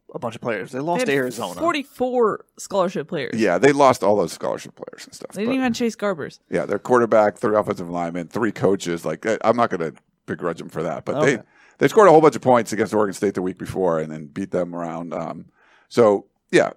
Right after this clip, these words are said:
Speaker 3: okay, they got crushed last week. And maybe U S C gets lucky and Cal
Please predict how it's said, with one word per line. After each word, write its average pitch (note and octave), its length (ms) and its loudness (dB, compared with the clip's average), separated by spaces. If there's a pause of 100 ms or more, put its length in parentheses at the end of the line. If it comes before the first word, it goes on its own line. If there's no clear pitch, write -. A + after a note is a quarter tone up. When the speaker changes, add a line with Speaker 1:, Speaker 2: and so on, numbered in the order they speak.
(120)
Speaker 3:
okay, A2 220 4
they A2 100 2
got A2 140 2
crushed A#2 260 2
last G2 220 2
week. A2 200 0
And B2+ 160 0
maybe E3+ 260 6
U D#3+ 260 4
S D3 80 4
C D3 100 -2
gets C#3+ 180 0
lucky G#2 460 0 (520)
and G2 180 -8
Cal G#2+ 480 4